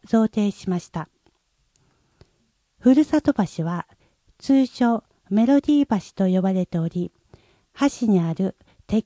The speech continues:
筋を叩くことで、商家、ふるさとのメロディーを奏でることができます。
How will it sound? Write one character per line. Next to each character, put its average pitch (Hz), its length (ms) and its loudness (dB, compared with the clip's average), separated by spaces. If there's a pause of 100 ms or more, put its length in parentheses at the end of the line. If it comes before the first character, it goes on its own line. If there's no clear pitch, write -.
筋 277 220 2
を 262 100 2
叩 247 320 -2
く - 120 -20
こ 185 140 0
と 170 160 -2
で、 180 200 -6 (720)
商 269 380 0
家、 - 280 -12 (440)
ふ - 160 0
る 294 100 2
さ 233 180 -2
と 160 140 -4
の 190 220 -2 (280)
メ 262 140 4
ロ 247 160 4
デ 185 120 -2
ィ 170 120 -2
ー 185 100 2
を 196 120 -2 (120)
奏 226 220 0
で 294 140 2
る 262 100 0
こ - 140 -6
と 185 120 -4
が 240 120 0
で 226 100 -2
き - 160 -10
ま 160 100 -4
す。 - 160 -20